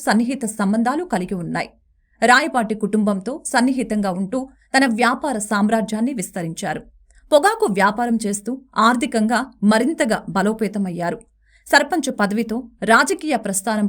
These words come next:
ప్రారంభించిన ముస్తఫా ఎలాగైనా అసెంబ్లీలో అడుగులు పెట్టాలని నిర్ణయించుకున్నారు. అప్పట్లో కాంగ్రెస్ పార్టీలో రాయపాటి సోదరులు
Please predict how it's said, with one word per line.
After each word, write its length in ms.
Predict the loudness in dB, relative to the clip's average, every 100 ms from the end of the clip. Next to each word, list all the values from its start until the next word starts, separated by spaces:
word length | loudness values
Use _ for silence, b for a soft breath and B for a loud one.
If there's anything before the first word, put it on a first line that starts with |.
| -2
ప్రారంభించిన 520 | -4 -2 -2 -4 -6 -6
ముస్తఫా 400 | -4 -6 -4 -8 -10 _ b 2
ఎలాగైనా 420 | 2 2 0 0 -2 -4
అసెంబ్లీలో 480 | -2 2 2 2 -2 -4 0
అడుగులు 280 | 2 2 0 -4
పెట్టాలని 460 | -4 -2 -2 -2 -4 -4 -2
నిర్ణయించుకున్నారు. 800 | 0 0 -2 -6 -10 -10 -8 -10 -14 _ b b
అప్పట్లో 340 | 2 2 2 0 0 4
కాంగ్రెస్ 380 | 4 4 -2 0
పార్టీలో 380 | 0 0 -2 -2 -4 -4 2
రాయపాటి 500 | 2 2 0 -2 -2
సోదరులు 520 | -4 -2 -2 -2 -4